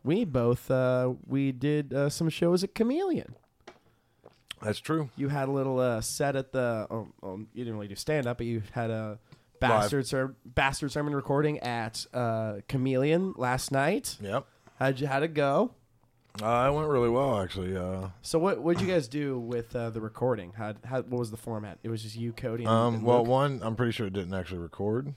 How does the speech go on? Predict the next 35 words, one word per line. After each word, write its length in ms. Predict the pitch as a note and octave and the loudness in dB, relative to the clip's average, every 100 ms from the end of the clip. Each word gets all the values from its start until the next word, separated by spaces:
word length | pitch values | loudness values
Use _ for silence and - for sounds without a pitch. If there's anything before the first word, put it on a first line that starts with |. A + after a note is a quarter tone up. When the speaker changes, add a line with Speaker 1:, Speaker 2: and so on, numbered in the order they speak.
| - _ - | -14 _ -6
Speaker 1:
Oh. 340 | C3+ F3+ A2+ - | -2 -2 -4 -6
Speaker 2:
'cause 140 | G2+ | -2
there 100 | F#2+ | 0
was 80 | F#2+ | 2
a 40 | F#2 | 2
lot 180 | F#2 | 2
of, 200 | F2+ F2 | 0 -2
uh, 360 | F#2 F2 E2+ E2+ E2 - _ _ | -2 -2 -2 -4 -8 -18 _ _
technical 540 | - G2+ G#2+ G2 G#2+ G#2+ A2 | -6 -4 -4 -4 -6 -6 -4
issues. 420 | A2 A#2 B2 A#2+ _ _ _ _ _ _ - _ _ _ - | -4 -2 -4 -6 _ _ _ _ _ _ -20 _ _ _ -12
Speaker 1:
That'll 220 | A2 C3+ | -4 -4
happen. 320 | A2 G2 A#2 A2+ - | -2 -6 -8 -10 -4
Speaker 2:
But, 280 | G2 G2 | 2 4
uh, 400 | F#2 F#2 F2+ F2+ F2+ | 4 4 2 0 -2
yeah, 180 | B2+ A2 | 2 4
it 40 | A2+ | 4
was 100 | A#2 | 2
fun. 260 | A2+ G#2+ | 0 0
We 120 | G#2+ | 0
just 120 | G#2 G2 | -2 0
rotated, 560 | G#2 G#2 G2+ G2 F#2+ - F2+ | 2 2 0 0 -6 -12 -8
like, 160 | F#2+ | -2
all 140 | F#2+ F#2+ | 0 0
the 60 | |
comics 340 | G#2+ F#2+ G2 F#2 | -2 -4 -4 -6
that 60 | |
were 80 | F#2 | -6
on 80 | G2+ | -4
the 80 | G2 | -4
show, 300 | G2+ G2+ G2+ | 0 2 2
we 100 | G2 | 0
just 160 | F#2 F2+ | -2 -2
rotated 460 | F#2 F#2 F#2 F2+ | -2 0 -2 -2
them 160 | F#2 F#2 | -4 -4
in. 300 | F#2 F#2+ | -4 -6